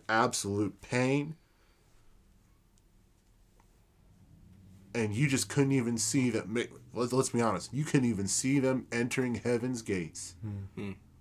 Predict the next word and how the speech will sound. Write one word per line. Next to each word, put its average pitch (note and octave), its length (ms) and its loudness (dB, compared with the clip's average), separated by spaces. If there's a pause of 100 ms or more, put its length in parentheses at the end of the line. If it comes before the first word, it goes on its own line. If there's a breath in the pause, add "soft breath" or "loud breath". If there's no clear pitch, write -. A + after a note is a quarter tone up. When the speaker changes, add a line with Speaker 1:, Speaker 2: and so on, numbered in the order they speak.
(4000)
Speaker 1:
Reconsider. D3 800 4